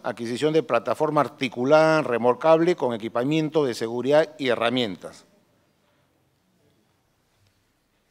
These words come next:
La finalidad es reforzar la capacidad operativa del sistema de videovigilancia para establecer de manera eficiente estrategia de prevención,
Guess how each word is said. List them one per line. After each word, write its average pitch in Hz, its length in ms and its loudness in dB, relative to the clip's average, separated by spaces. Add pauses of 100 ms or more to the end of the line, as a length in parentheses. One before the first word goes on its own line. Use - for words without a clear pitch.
(1400)
La 123 120 -4
finalidad 135 420 2
es 175 100 8
reforzar 156 420 6
la 175 80 4
capacidad 135 400 4
operativa 156 480 4
del 165 100 6
sistema 156 340 2
de 151 60 4
videovigilancia 160 720 2
para 165 140 -2
establecer 127 480 0
de 160 100 2
manera 151 400 4
eficiente 175 1080 -2
estrategia 135 680 0
de 139 100 4
prevención, 127 640 0